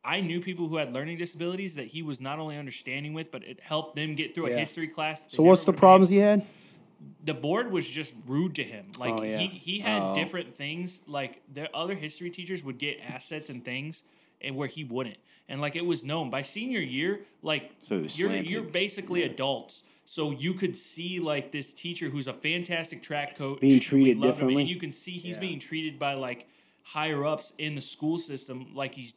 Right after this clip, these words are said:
Speaker 1: dog water, and it doesn't, it's bad,
Speaker 2: Yeah.
Speaker 1: man.
Speaker 2: Yeah.
Speaker 3: Hmm.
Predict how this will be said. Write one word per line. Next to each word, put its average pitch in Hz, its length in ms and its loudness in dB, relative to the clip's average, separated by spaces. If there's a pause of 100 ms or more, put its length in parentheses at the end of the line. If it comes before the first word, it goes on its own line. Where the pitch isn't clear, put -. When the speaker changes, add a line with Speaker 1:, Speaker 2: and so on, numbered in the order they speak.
Speaker 1:
dog 135 440 -2 (160)
water, 123 340 -4
and 131 140 -6
it 131 180 -12
doesn't, 143 400 -6
it's 135 260 -12 (460)
bad, 151 240 -2
Speaker 2:
Yeah. 113 300 0
Speaker 1:
man. 147 320 -6 (220)
Speaker 2:
Yeah. 110 220 0
Speaker 3:
Hmm. 101 260 2